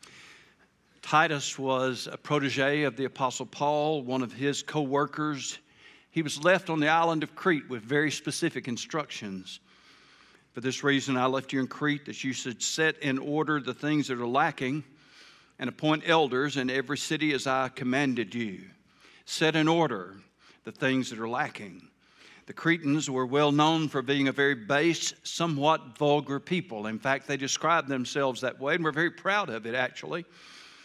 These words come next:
One of themselves, even a prophet of their own, said, "The Cretans are always liars, evil beasts, slow bellies. This witness is true.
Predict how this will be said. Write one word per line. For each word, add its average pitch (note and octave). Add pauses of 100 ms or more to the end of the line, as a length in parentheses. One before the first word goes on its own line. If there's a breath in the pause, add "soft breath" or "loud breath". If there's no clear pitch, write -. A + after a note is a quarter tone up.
(200 loud breath)
One D3+
of E3+
themselves, D#3
even D3+
a C#3
prophet E3
of C#3+
their C#3
own, D#3+
said, D#3
"The C3
Cretans D#3+
are C3+
always D#3
liars, D3
evil E3
beasts, D3
slow D#3+
bellies. C#3 (520 loud breath)
This D#3
witness E3+
is E3+
true. D3